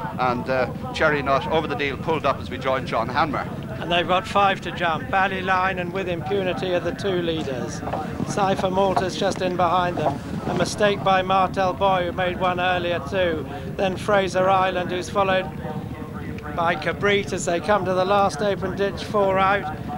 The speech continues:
Speaker 2: And With Impunity and Ballyline dispute the lead from Cypher Malta. Then Martel Boy and Fraser Island.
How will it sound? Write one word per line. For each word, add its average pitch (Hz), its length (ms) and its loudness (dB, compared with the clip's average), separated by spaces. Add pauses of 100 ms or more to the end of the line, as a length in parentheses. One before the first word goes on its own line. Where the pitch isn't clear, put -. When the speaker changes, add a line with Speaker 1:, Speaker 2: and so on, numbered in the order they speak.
(140)
Speaker 2:
And 180 200 -2
With 196 180 0
Impunity 196 640 -2
and 185 140 0
Ballyline 196 640 2
dispute 190 440 -4
the 190 80 -2
lead 202 280 -2
from 180 200 -4
Cypher 190 480 2
Malta. 196 540 0 (260)
Then 190 220 0
Martel 202 520 2
Boy 196 320 2
and 180 120 -2
Fraser 190 480 0
Island. 196 460 2